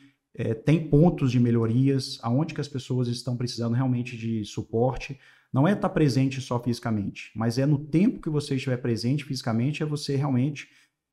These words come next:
é, participar ativamente pra que você melhore,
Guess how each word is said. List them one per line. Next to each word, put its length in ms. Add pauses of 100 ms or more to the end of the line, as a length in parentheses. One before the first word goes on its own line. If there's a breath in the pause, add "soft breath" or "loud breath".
(140)
é, 100
participar 1160
ativamente 760
pra 120
que 100
você 260
melhore, 1000